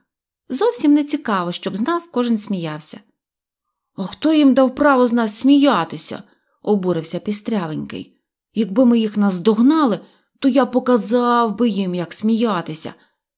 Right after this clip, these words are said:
Шкода тільки, що ми повземо, як черепахи». «Хто черепахи? Ми черепахи?» образився Незнайко. «Звичайно», відповів Пістрявенький.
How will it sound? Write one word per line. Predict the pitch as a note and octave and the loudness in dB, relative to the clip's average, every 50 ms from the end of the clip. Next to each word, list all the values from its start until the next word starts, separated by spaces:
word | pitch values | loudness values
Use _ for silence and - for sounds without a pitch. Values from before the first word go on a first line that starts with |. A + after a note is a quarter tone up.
| _ | _
Шкода | _ - - - - - B3+ A3+ G3+ F#3+ | _ -2 -2 -2 0 2 0 0 0 -2
тільки, | G3 G#3 G#3 G#3 - G3 | -2 -4 -4 -2 0 -2
що | - - - A3+ | 0 2 2 2
ми | G#3+ G#3 | 2 2
повземо, | G3+ G#3 A3 G#3+ A3 G3+ G#3+ B3+ G#3 F3 F3 | 2 0 0 0 0 2 2 2 2 2 0
як | E3 D#3+ - | -4 -6 -6
черепахи». | - G3 F3+ C#3+ E3+ - - F3 D#3+ D3 - - - - _ _ _ _ _ _ _ _ _ | -6 -6 -4 -4 -4 -4 -4 -6 -6 -6 -8 -12 -18 -18 _ _ _ _ _ _ _ _ _
«Хто | _ - - - - - _ - F4 E4+ E4 D#4 C#4+ B3+ | _ -18 -18 -18 -18 -16 _ 4 4 6 6 4 4 2
черепахи? | C4 - C#4+ C#4+ C#4+ D4 C#4+ - E4 E4 D#4 C#4+ B3+ G#3+ G3+ - F#3 D#3+ - - | 4 4 4 6 6 4 2 2 0 2 2 4 2 0 -2 -4 -10 -10 -8 -4
Ми | C#3+ E3 F3 F#3 G3 G#3 A#3 C4+ D#4 F#4 G4+ | -2 0 2 4 6 6 6 6 6 4 2
черепахи?» | G#4 - - F#4+ F#4 F#4+ F4+ F#4 - E4 E4+ E4 D#4 C4+ A3 G3 - G3 F3+ E3 E3+ - _ _ _ _ _ | -2 -2 -2 0 0 0 -2 -2 -2 -2 0 2 2 2 0 -2 -4 -6 -8 -8 -10 -14 _ _ _ _ _
образився | - G#3 F3 F#3 F#3+ F3+ D#3+ D#3 - D3+ - - F3+ | -8 -6 -4 -4 -4 -4 -4 -4 -6 -4 -4 -4 -4
Незнайко. | F3 F3+ F#3 F#3 G3+ F#3+ E3+ D#3+ D#3+ - - - - _ _ _ _ _ _ _ _ | -4 -4 -2 -2 -2 -2 -4 -6 -8 -12 -14 -20 -20 _ _ _ _ _ _ _ _
«Звичайно», | - D3+ D3+ D3+ D3+ C#3+ - - G#3 A3+ A#3 A#3+ B3 A#3+ A#3+ A#3 A3+ G#3+ G#3 G#3 - _ _ _ G3 | -14 -12 -10 -10 -10 -6 -4 -2 -2 0 0 0 0 0 0 -2 -2 -4 -6 -10 -14 _ _ _ -8
відповів | F#3+ G3 - - G3 F#3+ G3 F#3+ F#3+ | -8 -8 -6 -6 -6 -4 -4 -6 -4
Пістрявенький. | G3 G3+ G3 - - - G#3+ G#3 G3+ F#3+ F#3+ F#3 F3+ - F3+ F3 F3 _ | -4 -4 -4 -4 -4 -2 -2 -2 -2 -2 -4 -6 -6 -6 -8 -10 -10 _